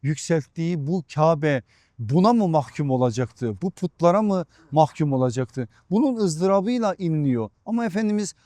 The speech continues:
o ana kadar vahye muhatap olmadığı için nasıl bir tavır alacağını da bilmiyor. İşte böyle bir bekleyiş devam ederken günlerden pazartesi günüdür, bir gece vakti, o zaman bir Kadir gecesinde,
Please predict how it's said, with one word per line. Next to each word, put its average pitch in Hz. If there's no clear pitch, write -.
o 202
ana 220
kadar 180
vahye 160
muhatap 180
olmadığı 190
için 180
nasıl 202
bir 196
tavır 175
alacağını 165
da 156
bilmiyor. 123
İşte 226
böyle 233
bir 190
bekleyiş 202
devam 202
ederken 180
günlerden 202
pazartesi 175
günüdür, 170
bir 185
gece 160
vakti, 156
o 175
zaman 165
bir 160
Kadir 151
gecesinde, 143